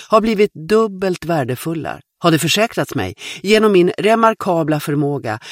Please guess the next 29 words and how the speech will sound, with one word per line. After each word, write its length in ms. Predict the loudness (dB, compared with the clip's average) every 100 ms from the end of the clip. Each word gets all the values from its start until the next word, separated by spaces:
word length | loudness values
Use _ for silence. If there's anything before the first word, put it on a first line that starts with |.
| -6
att 180 | -2 -2
ställa 360 | 0 2 2 2
dem 200 | 2 0
i 80 |
relation 680 | 0 0 -2 -4 -4 -4 -8 -12 _
till 200 | -4 -2
livet 540 | -2 -4 -6 -8 -8
på 100 | -8
den 240 | -4 -4 -4
tiden. 480 | -6 -8 -8 -14 -18 _ _ _ _ _ _ -14 2
Jag 120 | 6
har 180 | 8 6
hållit 340 | 4 2 2
i 40 |
minnet 420 | 2 2 2 -2 -4
att 160 | -8 -4
arrendeproblemen 1120 | -2 -2 -2 -2 -4 -2 -4 -4 -6 -8 -10 -12 _ _
inte 280 | 0 2 2 0
alltid 600 | 2 2 -2 -6 -4 -2
var 160 | -2 -2
de 140 | -4
viktigaste 880 | -4 -8 -12 -6 -2 -2 -4 -8 -8
för 140 | -8
den 260 | -4 -2 -2
tidens 400 | -2 -2 -4 -4
män, 360 | -4 -2 -4 -6
kvinnor 380 | -4 -2 -2 -4
och 100 | -4
barn. 320 | -6 -8 -12